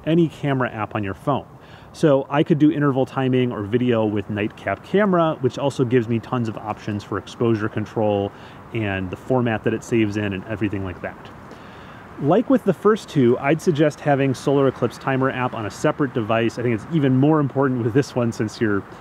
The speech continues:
uh, gonna have the phone tied up here on the telescope.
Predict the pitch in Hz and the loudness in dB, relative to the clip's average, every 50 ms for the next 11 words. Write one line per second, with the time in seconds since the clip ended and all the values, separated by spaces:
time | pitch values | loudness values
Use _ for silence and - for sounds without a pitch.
0 | - - - - - - 110 101 98 101 101 104 117 110 101 - 117 117 107 104 | -18 -20 -20 -16 -12 -10 -8 -6 -6 -6 -2 -2 -2 -2 -2 -2 -2 -4 -4 -4
1 | 107 - - - - 120 113 104 113 104 - - 131 127 123 120 107 - - 123 | -10 -16 -18 -18 -16 -12 -4 -4 -4 -4 -2 -2 0 0 2 0 -2 -2 -2 0
2 | 113 110 107 - - - 135 123 117 - - 117 117 120 120 113 107 101 101 101 | 0 0 -2 -2 0 2 4 4 4 0 -2 -2 -2 0 0 -2 -2 -2 -4 -6
3 | - - - 165 147 - - - 98 90 98 | -6 -4 -2 -2 -2 -4 -6 -8 -8 -8 -8